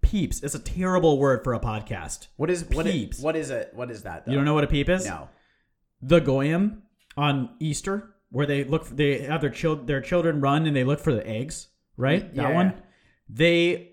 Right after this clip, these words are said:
Speaker 1: eat a lot of marshmallow peeps. They're like, they're marshmallows and they're in the shape of chickens. Really? You didn't used to get them at Rite Aid?
Speaker 2: No, okay, I know what you're talking about. People will know. Christians, we love you.
Speaker 1: We love
Speaker 2: Okay.
Speaker 1: you. We love
Speaker 2: We
Speaker 1: you,
Speaker 2: love you.
Speaker 1: Goyim.
Speaker 2: We love you, Goyim. Um,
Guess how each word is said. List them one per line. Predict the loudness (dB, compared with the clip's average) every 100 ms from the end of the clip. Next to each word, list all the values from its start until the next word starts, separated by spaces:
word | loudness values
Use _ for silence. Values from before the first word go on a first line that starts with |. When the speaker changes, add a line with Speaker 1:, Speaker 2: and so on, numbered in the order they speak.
| -6
Speaker 1:
eat | 0
a | 2
lot | 2 2
of | 2 0
marshmallow | -2 -2 0 0 -2
peeps. | -4 -6 -6 -12 -16 _
They're | -2 0
like, | 0 -2 -8 -6
they're | -2
marshmallows | 2 2 2 0 2 2
and | 2 0
they're | 0
in | 0
the | 0
shape | 0 0
of | 0
chickens. | -2 -2 -2 -4 -6 _ _ _ _ _ _ _
Really? | 4 6 4 -2
You | -8 -6 0
didn't | 2 4
used | 2
to | 0
get | 0
them | 0
at | 0 0
Rite | 0 0
Aid? | -2 -6 -12 _ _ _ -2
Speaker 2:
No, | 2 2
okay, | 2 0
I | -2 -2
know |
what | -4
you're | -4 -6
talking | -4
about. | -8 -10 -18 _
People | -4 -2 -2
will | -2
know. | -4 -6 -10 _ _ _ _ _ _
Christians, | -8 -6 -6 -10
we |
love | -10 -10
you. | -14 -18 _ _ _
Speaker 1:
We | -2
love | 2 2
Speaker 2:
Okay. | 2
Speaker 1:
you. | -2 -4
We | -2
love | 0 0
Speaker 2:
We |
Speaker 1:
you, | -2
Speaker 2:
love | -4
you. |
Speaker 1:
Goyim. | -6 -10 -14 _ _ _ _ -12
Speaker 2:
We | -8
love | -8
you, |
Goyim. | -6 -8 -10 -10
Um, | -4 -2 -2 -4 -12